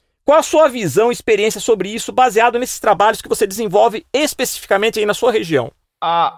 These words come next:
Speaker 2: bom, é, eu, eu, pra te falar a verdade, eu nunca fiz um trabalho pensando aqui na minha região. É, é, é, é, eu acho que esse, o mercado de vídeo aqui na minha região, ele um pouco meio que inexiste, assim.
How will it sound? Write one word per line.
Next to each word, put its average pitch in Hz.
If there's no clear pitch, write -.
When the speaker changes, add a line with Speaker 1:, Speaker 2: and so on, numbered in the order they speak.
Speaker 2:
bom, 226
é, 180
eu, 220
eu, 240
pra 320
te -
falar 262
a 247
verdade, 214
eu 247
nunca 262
fiz 254
um 247
trabalho 214
pensando 214
aqui 214
na 208
minha 208
região. 185
É, 120
é, 120
é, 185
é, -
eu 190
acho 247
que 294
esse, 294
o 214
mercado 226
de 240
vídeo 233
aqui 240
na 226
minha 220
região, 202
ele 254
um 247
pouco 247
meio 220
que 247
inexiste, 214
assim. 101